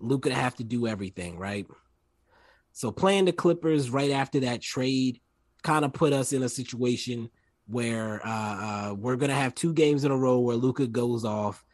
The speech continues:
and people are gonna say, "This is how Luka wants to play now."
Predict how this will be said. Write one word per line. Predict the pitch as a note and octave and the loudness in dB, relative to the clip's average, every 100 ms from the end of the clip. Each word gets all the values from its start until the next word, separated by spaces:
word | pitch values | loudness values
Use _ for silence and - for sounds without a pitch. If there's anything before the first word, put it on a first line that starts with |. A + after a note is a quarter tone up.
| _ _ - | _ _ -14
and | G2 | -2
people | D#3+ D3 C#3 | 2 4 4
are | |
gonna | C3+ | 2
say, | B2+ B2+ A#2+ | 0 0 0
"This | B2+ B2+ | 0 -2
is | B2+ | 0
how | A#2+ | 0
Luka | A#2 A#2 A#2 | 0 -2 -4
wants | G#2+ G2+ - | -6 -6 -10
to | |
play | G2+ G2+ F2 | -10 -8 -8
now." | E2 - | -10 -16